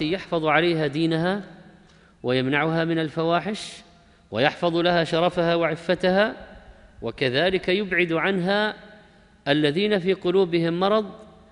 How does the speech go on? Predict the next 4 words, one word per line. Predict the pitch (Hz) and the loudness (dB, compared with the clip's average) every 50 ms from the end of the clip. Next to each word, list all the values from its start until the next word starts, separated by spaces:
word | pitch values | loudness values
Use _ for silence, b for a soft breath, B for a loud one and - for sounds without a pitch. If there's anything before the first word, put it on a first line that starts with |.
| b b b b _ | b b b b _
فتكون | - - 143 - 156 143 - 202 208 196 | -6 -4 -2 -2 -4 -4 0 0 0 0
حماية | - - 180 175 190 202 214 214 208 | 0 0 0 0 2 2 2 4 4
للرجال | 202 196 190 175 180 175 151 175 202 202 196 | 4 4 4 4 2 2 4 4 4 6 6
أيضًا. | 202 - 196 214 220 214 202 233 240 247 262 | 4 4 6 6 6 6 6 6 6 6 4